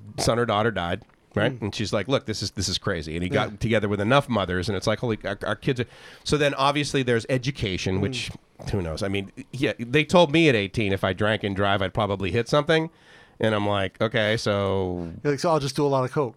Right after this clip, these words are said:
Speaker 1: Yeah, exactly. All I gotta do is stay awake and I'll fall asleep. I got this.
Speaker 2: Yeah.
Speaker 1: The Peruvians have a solution for this all day long.
Speaker 2: <laughs>
Speaker 1: Cue the Colombians and I'm good. So, I mean, but,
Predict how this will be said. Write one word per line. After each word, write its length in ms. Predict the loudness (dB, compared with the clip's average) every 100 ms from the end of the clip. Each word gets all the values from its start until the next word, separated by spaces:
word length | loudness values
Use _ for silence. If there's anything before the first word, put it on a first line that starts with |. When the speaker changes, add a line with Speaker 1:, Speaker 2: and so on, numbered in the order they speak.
| 2
Speaker 1:
Yeah, 260 | 4 4
exactly. 540 | 0 0 4 4 4 2
All 80 |
I 20 | 2
gotta 140 | 2
do 60 | 2
is 100 | 4
stay 160 | 4
awake 400 | 4 4 2 2
and 80 | 2
I'll 80 | 0
fall 200 | 2 0
asleep. 260 | 2 -2 2
I 140 | 0
got 560 | 0 2 6 8 6 0
this. 240 | -4 0
Speaker 2:
Yeah. 160 | 2 2
Speaker 1:
The 80 | 2
Peruvians 720 | 0 4 4 4 0 0 0
have 100 | -2
a 60 | -2
solution 400 | -2 -2 -2 -4
for 100 | -4
this 240 | -2 -4 0
all 180 | 0 2
day 160 | 2
long. 360 | 2 0 0 0
Speaker 2:
<laughs> 760 | -2 -4 -16 -20 -20 -20 -16 -2
Speaker 1:
Cue 280 | 2 4
the 80 | 2
Colombians 640 | 0 0 2 2 -2 -2 0
and 80 | 0
I'm 100 | 2
good. 240 | 0 0 -6 _ -20 -20 -20 -18 -8 0
So, 300 | 2 2 0
I 100 | -2
mean, 380 | 0 -2 -2 -4
but, 200 | -4 -4